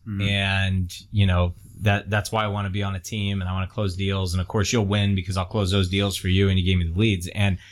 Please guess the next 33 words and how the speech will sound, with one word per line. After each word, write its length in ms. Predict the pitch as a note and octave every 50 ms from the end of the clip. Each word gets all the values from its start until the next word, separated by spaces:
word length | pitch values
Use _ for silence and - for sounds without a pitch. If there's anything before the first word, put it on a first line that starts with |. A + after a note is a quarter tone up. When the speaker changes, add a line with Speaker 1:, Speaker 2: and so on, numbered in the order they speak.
| - - -
Speaker 2:
I 120 | - - C3
sit 200 | - - - -
there 120 | B2 A#2
and 120 | A2+ A2 G2+
go, 200 | G#2+ G#2 G2 F#2
"Gosh, 300 | F#2+ C#3+ C3+ G#2+ - -
the, 220 | A#2 G#2 G2 F2+ _ _ _ _ _ _ _ _ _
the 120 | _ A2 A2
leads 260 | A#2 D3 F#3+ G3 F3+
I 80 | D3
can 160 | A2+ - C3 A#2+
give 160 | A2+ C3+ B2+
you 100 | A#2+ A2+
are 140 | G#2 G2+ G2
good, 260 | F#2+ C#3+ D3+ A#2 F2+
but 80 | F#2+
it's 140 | F#2+ F#2 F2+
definitely 240 | - C#3+ C3+ - C#3
not 140 | A#2+ A#2 A2
the 60 | -
most 220 | G#2 G#2 G2 F2 F2+
valuable 520 | F#2+ G2 G2 G#2 G#2+ G#2+ G#2 F#2 F#2 F#2+
thing 300 | F#2 - - A2+ G2+ F#2+
that 100 | F2+ F2
I 100 | F2+ F#2
can 180 | F#2 - G#2+ F#2+
provide 360 | - F#2 E2 F2+ F#2 F#2+ F2+
as 140 | F2+ E2+ D#2+
a 60 | E2+
team 300 | - - C#3+ D#3+ C#3+ F#2+
lead," 260 | D#2+ D2 C#2 B1+ -
right? 140 | - E2 F#2
Speaker 1:
Right. 220 | F#2 A2 C3+ -